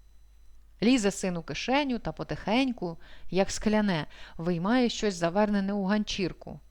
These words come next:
а потім ще й у папірець. Еге, червінець! Та й боїться давати батькові.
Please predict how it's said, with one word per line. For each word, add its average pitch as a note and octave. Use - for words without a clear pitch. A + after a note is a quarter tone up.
а D3
потім A3+
ще A#3
й A3+
у A3+
папірець. G3+
Еге, G#3+
червінець! G3
Та F#3
й F3
боїться D#3+
давати G#3
батькові. G#3+